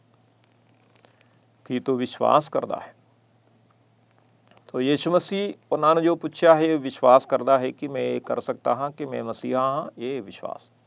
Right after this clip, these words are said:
पर साडे ते ये सवाल है कि तू विश्वास करदा है कि खुदा है? तो जेकर खुदा है कि तेरे जो समस्या है,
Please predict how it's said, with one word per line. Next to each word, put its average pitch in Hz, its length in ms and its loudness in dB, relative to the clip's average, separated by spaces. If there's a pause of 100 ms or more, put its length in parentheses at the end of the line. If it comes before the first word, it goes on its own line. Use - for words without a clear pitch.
(1300)
पर 175 180 8
साडे 156 480 4
ते 196 360 0
ये 165 160 0
सवाल 143 380 8
है 135 300 0
कि 185 240 -8
तू 196 180 -6
विश्वास 160 500 0
करदा 104 340 -10
है 110 200 -12
कि - 140 -18
खुदा 127 340 -10
है? 123 380 -6 (2250)
तो 143 60 -6
जेकर 170 300 2
खुदा 147 420 6
है 127 600 0 (1200)
कि 151 140 -4
तेरे 123 600 -2
जो 180 200 -4
समस्या 135 540 -8
है, - 220 -18